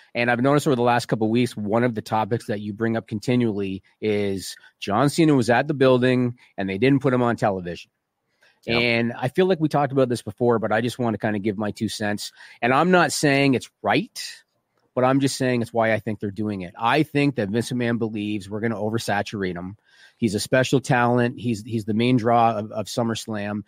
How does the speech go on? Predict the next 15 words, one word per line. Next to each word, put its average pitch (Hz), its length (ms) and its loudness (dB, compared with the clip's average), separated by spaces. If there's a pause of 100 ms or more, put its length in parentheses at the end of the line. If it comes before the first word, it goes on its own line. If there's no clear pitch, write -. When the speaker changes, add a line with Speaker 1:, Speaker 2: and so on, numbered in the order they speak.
(200)
Speaker 1:
If 104 60 -10
we 107 100 2
have 120 140 4
him 127 100 4
on 123 140 4
T 117 220 0
V 117 340 2
every 113 240 0
show, 117 260 2
every 107 240 -2
week, 107 240 -2
we're 113 80 -6
gonna 101 160 -4
saturate 127 600 0
him. 127 160 0